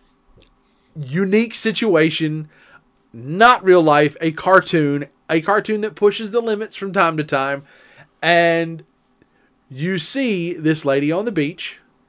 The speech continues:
get tackled by a man.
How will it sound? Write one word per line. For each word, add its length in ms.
get 280
tackled 640
by 200
a 100
man. 460